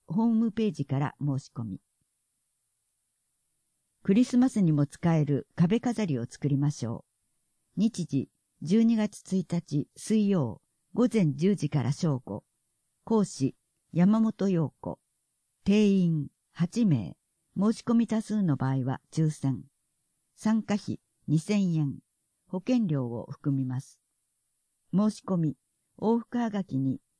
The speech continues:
行事名、希望日時、郵便番号、住所、氏名、振り仮名、年齢、電話番号、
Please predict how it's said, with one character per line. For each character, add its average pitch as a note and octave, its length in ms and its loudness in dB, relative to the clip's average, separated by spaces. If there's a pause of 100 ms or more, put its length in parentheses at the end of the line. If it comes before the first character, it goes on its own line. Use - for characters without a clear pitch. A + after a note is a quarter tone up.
(220)
行 G#3 240 0
事 A3 160 -4
名、 C#3 340 -2 (160)
希 E3+ 120 -2
望 G3 220 0
日 F#3 340 -6
時、 A#2+ 200 -10 (400)
郵 A3 200 2
便 A3 240 0
番 G3 260 -2
号、 B2+ 380 -6 (100)
住 F3 240 -2
所、 B2 300 -10 (420)
氏 - 220 -4
名、 D3+ 320 0 (100)
振 F3 140 -4
り E3+ 120 -2
仮 E3 140 0
名、 B2 180 -6 (460)
年 G#3 300 0
齢、 F3 360 0 (120)
電 F#3 260 0
話 G3+ 140 -2
番 F3 240 -2
号、 A#2+ 320 -10